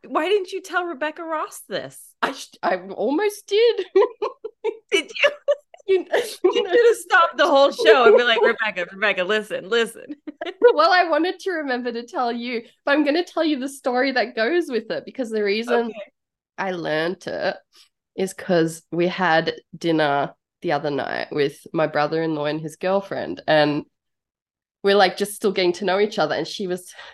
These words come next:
Speaker 2: telling us this story, 'cause I was, like, asking her, she's a teacher, and I was, like, asking her, like, "What's the, like, most hectic thing that's happened at school?" <laughs> And she was like,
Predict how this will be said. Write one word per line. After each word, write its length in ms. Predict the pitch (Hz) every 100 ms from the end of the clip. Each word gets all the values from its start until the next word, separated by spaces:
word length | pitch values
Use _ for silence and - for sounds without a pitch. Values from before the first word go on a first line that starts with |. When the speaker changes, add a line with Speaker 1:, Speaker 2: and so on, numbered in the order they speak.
| _ _ -
Speaker 2:
telling 360 | - 202 214 175
us 160 | 175
this 240 | - 151 -
story, 560 | - 466 370 147 127
'cause 160 | - 196
I 60 | 170
was, 100 | 170
like, 140 | 175
asking 440 | - 185 - 180 170
her, 140 | 143
she's 180 | 143 156
a 40 | 147
teacher, 380 | - 156 -
and 220 | 107 92 139
I 60 |
was, 100 | 139
like, 140 | 120 -
asking 400 | 135 160 - 170
her, 80 | 143
like, 240 | 135 131 -
"What's 320 | 143 143 -
the, 200 | 135 139
like, 260 | 131 127 -
most 220 | 135 -
hectic 400 | - - 151 -
thing 180 | 165 170
that's 200 | 160 -
happened 420 | 262 - 277 185
at 140 | 196
school?" 560 | - - 339 427 427 - 453 - - - - 453 _
<laughs> 340 | - - - 480 494 480 494 - _ _ _ - - - -
And 100 | 415
she 100 | 415
was 140 | 415
like, 340 | 427 440 415